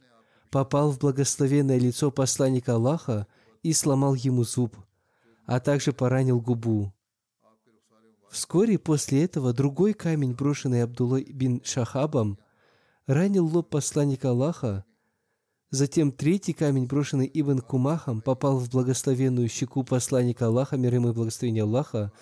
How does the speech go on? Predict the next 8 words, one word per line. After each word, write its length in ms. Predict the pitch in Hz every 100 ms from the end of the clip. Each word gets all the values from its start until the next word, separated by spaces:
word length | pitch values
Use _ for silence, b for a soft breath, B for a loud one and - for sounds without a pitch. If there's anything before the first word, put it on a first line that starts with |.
| B B B
отчего 480 | 139 - 139 170 151
два 240 | 147 185
кольца 420 | - 151 - 147
шлема 580 | - - 139 180 127 101 b b b
вонзились 640 | 131 131 117 151 143 123
в 80 | -
его 300 | 123 120 123
щеку. 560 | 120 117 - 110 101